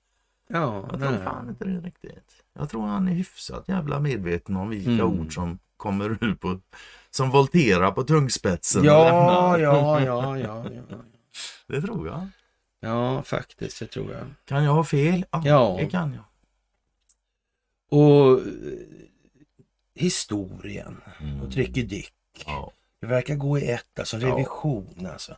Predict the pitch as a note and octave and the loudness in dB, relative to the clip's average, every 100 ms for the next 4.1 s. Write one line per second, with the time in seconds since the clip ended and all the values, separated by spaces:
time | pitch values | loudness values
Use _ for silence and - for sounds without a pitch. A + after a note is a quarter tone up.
0 | - D#2+ D2+ - D3+ D3+ D#3+ E3 D3+ C#3+ | -14 -14 -8 0 0 0 0 2 2 2
1 | F3 F3+ - - - - _ _ _ _ | 2 2 0 -10 -14 -18 _ _ _ _
2 | _ _ _ _ _ _ - C#3+ - F3 | _ _ _ _ _ _ -4 -4 0 -2
3 | A2 F#2+ - B2+ B2+ - B2+ B2 - C3 | 0 -4 -10 -8 -6 -4 -4 -4 -4 -6
4 | B2 | -6